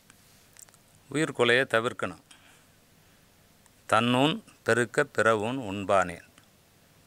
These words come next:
அதனால இன்னொரு உயிரை கொன்னுட்டு தான் சுவைச்சு சாப்பிட்டு மேலே வரணும்னா அவனும் கொலைபாவி தான், கொலைபாதகன் தான்.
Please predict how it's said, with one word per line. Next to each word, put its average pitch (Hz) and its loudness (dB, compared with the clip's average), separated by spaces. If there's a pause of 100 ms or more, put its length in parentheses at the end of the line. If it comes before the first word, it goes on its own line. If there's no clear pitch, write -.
(220)
அதனால 107 0
இன்னொரு 110 0
உயிரை 135 2
கொன்னுட்டு 127 -2
தான் 131 0
சுவைச்சு 117 -4
சாப்பிட்டு 113 -4
மேலே 120 -2
வரணும்னா 104 -2 (1080)
அவனும் 123 -4 (140)
கொலைபாவி 113 0
தான், 87 -8 (1040)
கொலைபாதகன் 117 4
தான். 92 -6